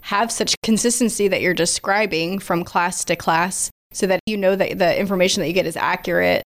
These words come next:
but also where in the document it is, that the heading structures and things look familiar so it's easy to skim and look at it. I don't think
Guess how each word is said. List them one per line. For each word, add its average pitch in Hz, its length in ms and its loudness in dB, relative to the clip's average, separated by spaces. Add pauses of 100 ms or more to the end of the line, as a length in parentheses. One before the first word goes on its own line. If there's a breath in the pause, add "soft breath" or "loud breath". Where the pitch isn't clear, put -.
(160)
but 208 80 0
also 196 320 2
where 175 260 0
in 185 120 -2
the 180 60 -6
document 175 580 -2
it 175 80 2
is, 175 520 0 (300)
that 196 120 -4
the 180 220 2 (120)
heading 214 360 0
structures 196 520 0
and 185 120 0
things 180 240 0
look 190 140 -2
familiar 180 600 2
so 190 200 0
it's 180 140 0
easy 196 220 0
to 185 120 2
skim 180 400 0
and 170 160 0
look 170 180 -2
at 170 180 2
it. 175 220 0 (360)
I 190 40 -2
don't 233 180 2
think 277 180 -2